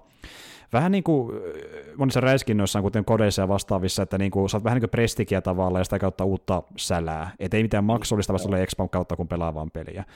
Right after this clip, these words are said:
Speaker 1: Ja tuota, öö, sit se on jonkinlainen maksunenkin season pass, mut se nyt mua ei kiinnosta. Ja sit on tullut uusia killereitä ja,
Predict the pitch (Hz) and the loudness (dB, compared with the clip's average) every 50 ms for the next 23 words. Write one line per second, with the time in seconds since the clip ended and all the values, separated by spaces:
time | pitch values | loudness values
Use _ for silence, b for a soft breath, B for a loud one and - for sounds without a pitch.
0 | B B B B B B B B _ _ - 90 87 - - 92 90 87 - - | B B B B B B B B _ _ -6 -4 -4 -2 -2 -2 0 -2 -2 -2
1 | 90 87 87 87 80 - - - _ _ 98 95 92 92 92 92 95 95 95 107 | -2 0 0 -2 -4 -6 -12 -18 _ _ -2 0 0 2 2 2 2 2 2 2
2 | 104 - 113 110 110 113 113 127 117 107 104 104 107 110 107 - - 104 98 92 | 0 2 2 2 2 2 2 2 2 2 2 2 2 2 0 0 0 0 0 0
3 | 95 - - 101 98 90 101 92 - 90 90 92 - 92 92 - 92 92 90 - | 0 0 0 0 2 2 0 0 0 0 0 0 0 -2 -2 0 -2 -2 -2 0
4 | 95 95 92 90 - 98 92 92 90 90 - - 90 90 92 101 95 90 104 101 | 0 0 0 0 0 -2 0 0 0 -2 -2 -2 -2 0 0 -2 0 0 0 0
5 | 107 117 - 165 135 - 117 104 101 98 95 95 95 - 98 95 92 90 | 2 2 0 0 0 0 0 0 0 0 0 0 0 0 0 0 0 0